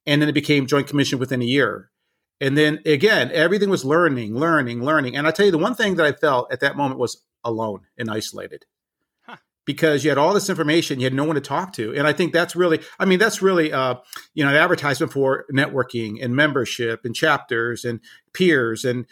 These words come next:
Speaker 1: you know, everything that we, we learn as we go along. Hey, you've got great peers around you, you can contact, you have this great network. You know, you really need it. You need the network. And, and I would say too, that's, that really is the heart of this program.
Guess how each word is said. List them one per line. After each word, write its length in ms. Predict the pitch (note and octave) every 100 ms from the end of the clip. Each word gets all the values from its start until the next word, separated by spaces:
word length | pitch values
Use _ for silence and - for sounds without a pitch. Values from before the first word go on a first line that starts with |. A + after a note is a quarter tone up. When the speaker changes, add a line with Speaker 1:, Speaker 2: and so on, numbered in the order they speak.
| _ -
Speaker 1:
you 80 |
know, 60 | D3
everything 260 | F#3 G3+ F3+
that 100 | D3+
we, 180 | D3
we 180 | C#3+ C3+
learn 200 | C3+ E3
as 140 | D3+ C3
we 60 |
go 180 | A2+ C3+
along. 480 | A2+ D#3 F#3 C3 A#2+
Hey, 200 | E3 C3+
you've 180 | B2 C#3+
got 180 | C3
great 220 | C#3+ C#3+ C#3+
peers 260 | D3+ C#3
around 220 | B2+ A#2+
you, 60 | A#2
you 60 | A#2+
can 100 | A2
contact, 540 | C3 C3+ B2+ A2+ -
you 60 | B2+
have 100 | A#2
this 140 | A#2+
great 220 | A#2+ B2
network. 500 | A#2+ C#3 A#2+ A2+ - _ _ _ _
You 100 | C3+
know, 180 | B2+ B2+
you 180 | D#3 D3
really 280 | D3 E3+ C#3
need 200 | C#3 G#2+
it. 80 | B2+
You 100 | B2
need 180 | D3+
the 60 | C3
network. 360 | B2 G#2+ G#2 -
And, 160 | C3 -
and 160 | C#3+
I 100 | F3+
would 120 | F#3
say 160 | - C#3+
too, 260 | - D#3+ - -
that's, 200 | D#3 - F#3
that 180 | E3+ E3+
really 180 | G#3 G3
is 100 | F3
the 100 | B2+
heart 320 | - D#3 D#3+
of 300 | C3 B2+ A#2+ _ _ _
this 200 | C3 C3+
program. 720 | - - D#3 C3+ A#2+ G#2+ C#3